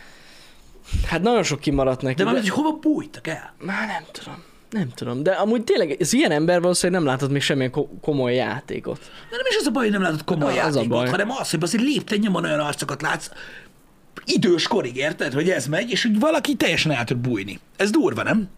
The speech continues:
Speaker 1: Ja. Igen.
Speaker 2: Igen.
Speaker 1: Úristen, most jut eszembe, Pisti,
Speaker 2: Hm.
Speaker 1: hogy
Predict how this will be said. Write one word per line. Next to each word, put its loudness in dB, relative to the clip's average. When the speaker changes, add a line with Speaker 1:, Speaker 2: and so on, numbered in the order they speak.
Speaker 1:
Ja. 0
Igen. -2
Speaker 2:
Igen. 0
Speaker 1:
Úristen, 2
most 0
jut -2
eszembe, 0
Pisti, -4
Speaker 2:
Hm. 4
Speaker 1:
hogy -2